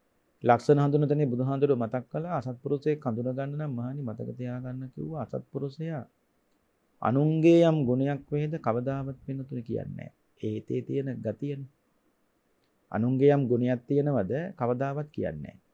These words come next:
ඒකෙන් දැනගන්න අසත්පුරුෂයෙක් කියලා. ඊළඟට කියනවා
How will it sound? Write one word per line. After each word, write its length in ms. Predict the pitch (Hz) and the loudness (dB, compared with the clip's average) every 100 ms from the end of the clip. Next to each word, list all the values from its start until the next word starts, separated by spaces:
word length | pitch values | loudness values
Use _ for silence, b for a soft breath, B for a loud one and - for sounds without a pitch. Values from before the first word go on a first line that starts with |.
| _ _ _ _ _ _ _ _ _ _ _ _ _ _ _ _ _ _ _ _ _ _ _ - | _ _ _ _ _ _ _ _ _ _ _ _ _ _ _ _ _ _ _ _ _ _ _ -4
ඒකෙන් 240 | 135 147 | 4 4
දැනගන්න 360 | 123 123 139 139 | 4 0 0 0
අසත්පුරුෂයෙක් 600 | 117 117 120 110 98 - | -2 -4 -8 -6 -8 -10
කියලා. 340 | _ - - - _ _ | _ -10 -10 -14 _ _
ඊළඟට 340 | - 120 135 135 | -8 -6 -6 -8
කියනවා 420 | 143 139 143 117 | -6 -6 -6 -10